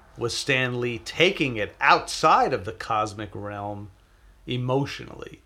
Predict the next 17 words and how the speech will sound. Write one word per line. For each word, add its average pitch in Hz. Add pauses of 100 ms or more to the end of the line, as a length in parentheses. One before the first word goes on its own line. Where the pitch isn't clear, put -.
(360)
Even 135
though 117
if 101
he 113
had 92
Galactus 92
and 98
the 95
Watcher, 92 (380)
which 92
would 98
seem 104
a 95
much 113
more 104
Kirby-esque 110 (960)
ideas. 113